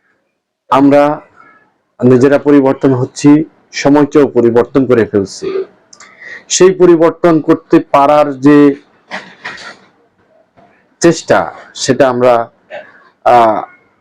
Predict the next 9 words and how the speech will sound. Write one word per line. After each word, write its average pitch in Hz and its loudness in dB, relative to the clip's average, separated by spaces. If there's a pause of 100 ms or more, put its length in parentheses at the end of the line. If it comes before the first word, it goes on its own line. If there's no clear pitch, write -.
(140)
দেখিয়ে 156 2
দিয়েছি 143 2
এবং 123 0
সফল 135 -4
হয়েছি 131 0
চব্বিশের 123 -2
গণ 117 0
অভ্যুত্থানের 117 -2
মাধ্যমে। 113 -2